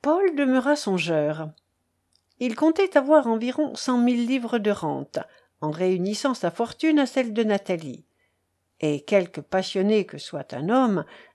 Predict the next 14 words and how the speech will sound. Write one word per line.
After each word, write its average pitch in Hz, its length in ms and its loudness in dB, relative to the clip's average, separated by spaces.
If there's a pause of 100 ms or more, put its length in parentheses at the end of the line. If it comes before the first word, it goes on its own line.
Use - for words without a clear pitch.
(160)
il 220 180 2
ne 196 80 4
passe 156 260 -4
pas 214 200 2
sans 175 300 -4
émotion 196 600 2
de 156 160 -4
cent 247 500 -4
à 151 120 -6
quarante-six 175 800 -4
mille 160 220 -4
livres 202 400 -4
de 139 120 -8
rente 233 480 0